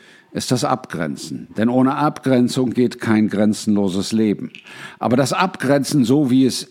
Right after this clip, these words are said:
im System stattfindet, im System erfolgt, vom System erwünscht ist, das führt gerade nicht in die Freiheit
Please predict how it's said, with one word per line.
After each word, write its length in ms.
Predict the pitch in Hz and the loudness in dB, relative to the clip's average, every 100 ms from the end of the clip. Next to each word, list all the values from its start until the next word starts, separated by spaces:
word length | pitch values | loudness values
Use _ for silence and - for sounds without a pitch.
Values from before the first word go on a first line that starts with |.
| - | 0
im 280 | 170 202 | 2 4
System 600 | 131 123 - - 113 101 92 | 2 0 -2 -2 0 2 0
stattfindet, 720 | - 123 - 110 95 95 87 | -2 -4 -4 -2 0 0 0
im 220 | 147 185 | 2 2
System 440 | 143 131 - 120 | 0 0 0 2
erfolgt, 480 | 107 90 131 143 113 | 2 0 0 -2 -4
vom 360 | - 127 165 151 | -2 0 2 0
System 540 | 117 110 - 101 92 - - - | 0 -2 0 0 0 -2 -12 -6
erwünscht 520 | 110 98 131 139 - | 0 2 2 -2 -4
ist, 360 | 98 110 - _ - - - - - _ _ _ _ _ _ _ _ _ _ _ | -4 -4 -10 _ -20 -20 -20 -20 -20 _ _ _ _ _ _ _ _ _ _ _
das 140 | - 95 | -14 -2
führt 240 | - 120 | 2 2
gerade 300 | - 110 98 | 2 0 4
nicht 600 | 98 120 120 - - - _ _ _ _ _ _ | 4 4 2 -6 -12 -16 _ _ _ _ _ _
in 180 | 101 92 | -2 -2
die 100 | 85 | -2
Freiheit 760 | 98 90 82 95 113 113 - | -2 -2 0 -2 -2 -6 -16